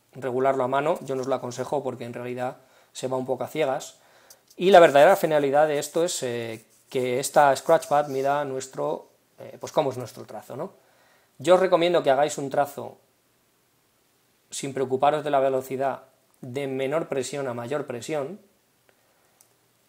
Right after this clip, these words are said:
para que mida, pues, el rango de presión que utilizamos cuando estamos dibujando. La velocidad no es muy importante, yo no he notado mucha variación.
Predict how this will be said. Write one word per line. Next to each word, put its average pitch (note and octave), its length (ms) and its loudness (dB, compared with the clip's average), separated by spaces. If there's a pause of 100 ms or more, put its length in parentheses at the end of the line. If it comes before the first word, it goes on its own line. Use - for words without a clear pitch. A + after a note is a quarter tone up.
(120)
para C#3 240 0
que D3+ 280 0
mida, D3 380 2
pues, A#2+ 220 -8
el A#2+ 160 -8
rango D3 320 -2
de D3 100 -2
presión C#3 320 -6
que C#3+ 80 -8
utilizamos C3 480 -6
cuando B2+ 180 -8
estamos B2+ 280 -10
dibujando. C3+ 440 -2
La A#2+ 120 0
velocidad A#2+ 420 -4
no C#3 180 -4
es C3 80 -6
muy C3+ 120 -4
importante, B2+ 480 -6
yo B2 100 -8
no B2+ 60 -8
he B2+ 40 -10
notado A#2+ 280 -10
mucha B2 240 -12
variación. C3 580 -12